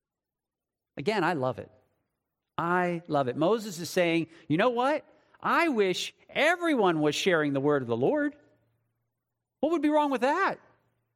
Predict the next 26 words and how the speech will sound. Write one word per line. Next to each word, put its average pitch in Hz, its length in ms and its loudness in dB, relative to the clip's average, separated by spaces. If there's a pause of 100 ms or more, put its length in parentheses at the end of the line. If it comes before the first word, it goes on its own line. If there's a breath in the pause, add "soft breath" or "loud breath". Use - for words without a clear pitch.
(300)
Let 277 140 2
them 269 120 2
all 359 220 2
be 294 120 0
faithful. 120 560 -4 (340)
Let 269 140 0
the 302 80 -6
Spirit 285 300 0
rest 254 260 0
upon 233 460 0 (340 soft breath)
all 320 400 2
of 160 160 -2
them." 107 380 -4 (400)
There's 269 180 -2
no 311 140 0
such - 280 -8
thing 294 380 0
as 147 200 -4 (280 soft breath)
competitiveness 175 800 -2
in 165 80 -2
doing 208 240 0
the 185 80 0
Lord's 175 340 -2
work, 277 300 -2
right? 240 320 0
There, 175 280 -2